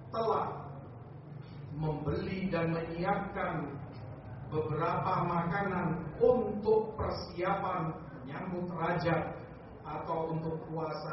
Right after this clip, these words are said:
Rajab, maka beliau pun kemudian marah dan mengatakan, "Kalian beli, kalian siapkan ini semua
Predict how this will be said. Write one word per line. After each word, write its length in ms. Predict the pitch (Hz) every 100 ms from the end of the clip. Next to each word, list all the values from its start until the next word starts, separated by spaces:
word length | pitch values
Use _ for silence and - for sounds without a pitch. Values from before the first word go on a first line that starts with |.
| 151
Rajab, 380 | 160 151 156 - - - - - - - 147
maka 720 | 151 151 156 151 - - - - - - - -
beliau 480 | 143 143 151 156 156
pun 320 | 151 143 139 139
kemudian 760 | 143 143 143 143 151 147 135
marah 540 | 135 127 - 165 - - - - - - 123
dan 180 | 147 147
mengatakan, 1040 | 147 147 143 139 147 143 151 147 139 135 - 190
"Kalian 520 | 180 180 202 180 156
beli, 340 | 143 113 - - - - - - -
kalian 560 | - 180 - 208 208 196 - 196
siapkan 720 | 208 226 208 214 202 196 196
ini 240 | 202 202 202 196
semua 640 | 202 208 240 233 240 165